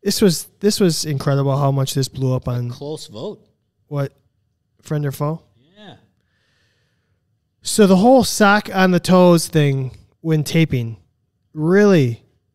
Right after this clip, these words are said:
Speaker 1: was such a good conversation starter. Um, and he had just, he basically just said, "Look, when did this become a thing? Is it okay for your athlete to leave their socks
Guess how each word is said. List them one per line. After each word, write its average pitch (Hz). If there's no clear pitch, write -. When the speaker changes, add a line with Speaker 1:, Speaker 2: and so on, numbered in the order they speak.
Speaker 1:
was 143
such -
a 156
good 151
conversation 139
starter. 113
Um, 135
and 156
he 180
had 165
just, 247
he 170
basically 208
just 185
said, 185
"Look, 156
when 160
did 214
this 202
become 202
a 190
thing? 135
Is 151
it 170
okay 185
for 170
your 151
athlete 147
to 135
leave 156
their 131
socks 127